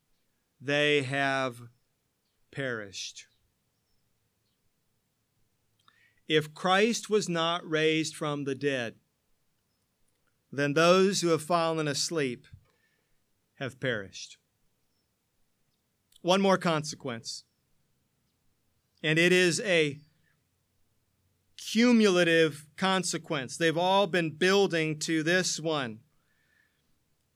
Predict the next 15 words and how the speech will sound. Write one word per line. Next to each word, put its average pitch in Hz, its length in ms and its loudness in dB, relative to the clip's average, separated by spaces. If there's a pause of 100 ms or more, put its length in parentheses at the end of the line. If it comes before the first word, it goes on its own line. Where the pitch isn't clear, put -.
If 175 300 -2
Christ 220 400 8
has 214 120 2
not 208 240 4
been 202 200 4
raised, 190 560 4
yes, 170 320 4
our 165 400 2 (200)
preaching 214 680 2
is 170 560 0 (420)
empty 196 720 2
and 160 380 0
our 165 240 0
faith 196 520 4
is 185 240 4